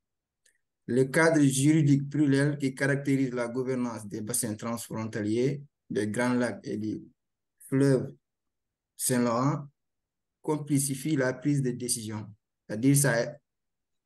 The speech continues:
complique la prise de décision vu que si une décision est, est prise, euh, en amont, en aval, et qu'elle n'est pas prise en amont, ça risque de, de, de, les, euh, les juridictions ou bien les décisions qui ont été prises n'auront pas des effets positifs sur le fleuve.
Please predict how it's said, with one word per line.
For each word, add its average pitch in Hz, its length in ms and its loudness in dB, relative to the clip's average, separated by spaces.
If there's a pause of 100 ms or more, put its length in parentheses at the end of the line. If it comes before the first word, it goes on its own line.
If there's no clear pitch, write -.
(100)
complique 151 500 2
la 127 260 2
prise 143 300 0
de 123 80 0
décision 123 720 -4
vu 139 440 2
que 151 340 0 (440)
si 180 380 0
une 143 160 4
décision 143 460 -2
est, 123 340 -6
est 120 60 -6
prise, 156 500 2
euh, 123 200 -6 (480)
en 123 260 -2
amont, 143 520 2 (600)
en 135 180 0
aval, 147 500 0
et 127 140 -10
qu'elle 127 400 -4
n'est 127 120 -4
pas 143 160 0
prise 139 280 0
en 117 160 -8
amont, 135 460 -6
ça 117 260 -2
risque 135 240 -4
de, 113 460 -4
de, 113 160 -10 (480)
de, 110 120 -6
les, 120 460 2
euh, 120 260 2 (200)
les 127 180 2
juridictions 139 720 2
ou 139 100 0
bien 131 200 -2
les 123 100 -2
décisions 123 380 -6
qui 123 100 -8
ont 117 80 -6
été 110 220 -8
prises 123 200 -2
n'auront 117 220 -4
pas 123 160 -4
des 113 220 -2
effets 113 200 -4
positifs 110 440 -6
sur 104 160 -6
le - 80 -4
fleuve. - 340 -6